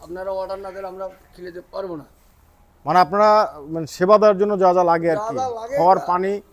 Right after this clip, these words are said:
Speaker 1: হ্যাঁ।
Speaker 2: সব আপনারা সেই সার্ভিসটা দেন আর কি।
Speaker 1: হ্যাঁ, দেবো,
Speaker 2: আচ্ছা।
Speaker 1: কথা আপনারা বলার পর।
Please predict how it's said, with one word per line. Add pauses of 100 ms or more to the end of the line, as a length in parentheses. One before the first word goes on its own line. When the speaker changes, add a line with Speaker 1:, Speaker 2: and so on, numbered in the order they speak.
Speaker 1:
হ্যাঁ।
Speaker 2:
সব
আপনারা
সেই
সার্ভিসটা
দেন
আর
কি।
Speaker 1:
হ্যাঁ, (540)
দেবো,
Speaker 2:
আচ্ছা।
Speaker 1:
কথা
আপনারা
বলার
পর।